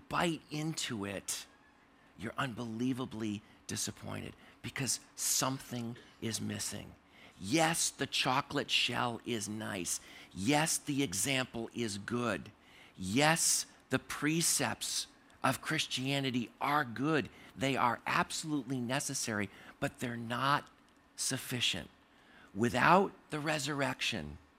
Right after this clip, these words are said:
Christianity is in some sense powerless because I, in and of myself, don't have the power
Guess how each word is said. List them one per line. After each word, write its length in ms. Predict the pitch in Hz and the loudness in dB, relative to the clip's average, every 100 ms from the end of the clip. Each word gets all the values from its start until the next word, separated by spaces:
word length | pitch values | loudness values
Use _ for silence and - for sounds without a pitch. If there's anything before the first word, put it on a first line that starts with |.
| _ _ _ _ _ _ _ _ - - _ | _ _ _ _ _ _ _ _ -20 -20 _
Christianity 1120 | - 147 143 - 147 147 135 127 117 98 104 104 - - - - - | -6 -2 0 0 -4 -4 -4 -4 -4 -2 -2 -4 -14 -20 -20 -16 -6
is 260 | 123 107 - | -2 -2 -2
in 240 | 156 135 | -2 0
some 500 | - - 135 143 170 | 0 0 -2 -4 -4
sense 440 | 160 - 127 127 - | -4 -4 -4 -6 -6
powerless 760 | - 123 139 123 82 73 - - - - | -4 -2 -2 -4 -6 -6 -8 -10 -20 -8
because 320 | 123 - 135 - - | -6 -2 -4 -6 -2
I, 400 | 123 139 147 160 - | 2 4 4 0 -4
in 140 | 135 156 | -4 -2
and 120 | 170 | -2
of 160 | 143 | -2
myself, 540 | 147 139 139 - 101 104 - - - - | -4 -6 -6 -4 -4 -4 -12 -20 -20 -8
don't 320 | 117 147 170 - | 0 2 2 -4
have 320 | - 143 143 | -4 -2 -2
the 80 | 139 | -4
power 720 | - - 156 156 117 73 71 | -4 -4 0 0 -2 -4 -6